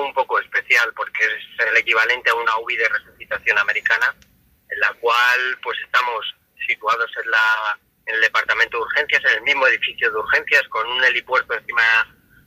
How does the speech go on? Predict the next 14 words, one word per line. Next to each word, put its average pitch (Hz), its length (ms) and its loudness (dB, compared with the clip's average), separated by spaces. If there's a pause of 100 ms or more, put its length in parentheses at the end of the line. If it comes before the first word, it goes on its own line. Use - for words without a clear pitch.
(100)
de - 140 6
nosotros, 151 460 0 (100)
y 135 80 -2
nos 120 160 -4
ocupamos 143 540 -2
de 127 300 6
una 135 240 2
parte 143 340 2
del 120 160 2
paciente 135 460 -2
crítico - 500 -2
que 131 320 4
es, 143 60 0 (540)
eh, 117 500 0